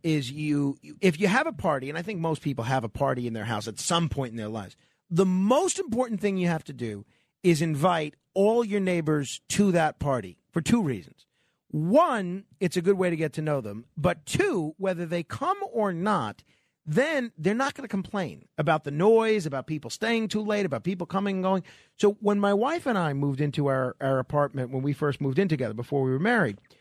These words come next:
the first thing we did when we had a, um, a, a, a big party, I don't remember if it was a Christmas party or an apartment warming, we called it a condo cooling, we, I wrote out a note and invited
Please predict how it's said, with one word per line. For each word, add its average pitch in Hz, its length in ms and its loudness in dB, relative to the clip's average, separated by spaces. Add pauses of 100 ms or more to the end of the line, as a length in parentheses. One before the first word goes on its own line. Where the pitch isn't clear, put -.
(340)
the 165 180 6
first 311 460 0
thing 285 240 -2
we 220 140 0
did 175 320 2
when 151 180 2
we 190 220 0
had 170 500 -4
a, 143 480 -4
um, 117 600 -4 (220)
a, 147 100 4
a, 147 200 0 (100)
a 147 60 -6
big 139 400 -2
party, 165 320 4
I 127 40 -4
don't 175 100 -4
remember 165 260 -4
if 127 80 -8
it 135 60 -8
was 120 120 -8
a 120 40 -8
Christmas 180 340 -2
party 151 360 -2
or 117 120 -4
an 107 80 -8
apartment 156 420 -2 (200)
warming, 143 360 2
we 127 100 -4
called 151 220 0
it 127 60 0
a 113 80 0 (300)
condo 170 380 2
cooling, 156 460 -4 (460)
we, 269 600 2 (220)
I 196 160 2
wrote 233 260 2
out 302 180 0
a 214 60 0
note 165 520 0 (100)
and 175 120 2
invited 170 680 2